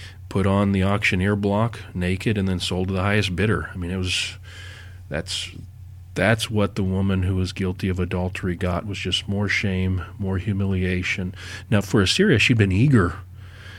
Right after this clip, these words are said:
eager to reveal her nakedness to the world, but now she would suffer the same action as punishment. Modern audiences, I mean, we, we may not like such graphic imagery, and yet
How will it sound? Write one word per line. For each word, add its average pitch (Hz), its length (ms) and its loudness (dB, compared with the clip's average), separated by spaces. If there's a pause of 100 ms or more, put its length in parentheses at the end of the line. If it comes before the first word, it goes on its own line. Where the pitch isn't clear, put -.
(160)
eager 123 320 8
to 110 160 2
reveal 98 540 4
her 92 140 4
nakedness 92 680 2
to - 120 0
the 92 120 0
world, 90 560 2 (720)
but - 140 -10
now 120 580 6
she 110 240 2
would 95 160 2
suffer 98 720 2
the 95 100 0
same 113 340 4
action 90 640 2
as 92 200 -2
punishment. 90 840 -2 (1120)
Modern 147 280 6
audiences, 107 920 4 (160)
I - 60 -8
mean, 101 180 0
we, 110 140 0 (220)
we 104 260 2
may 135 140 6
not 143 200 6
like 135 240 4
such - 300 0
graphic 107 420 2
imagery, 95 640 0
and 98 200 -2
yet 101 240 2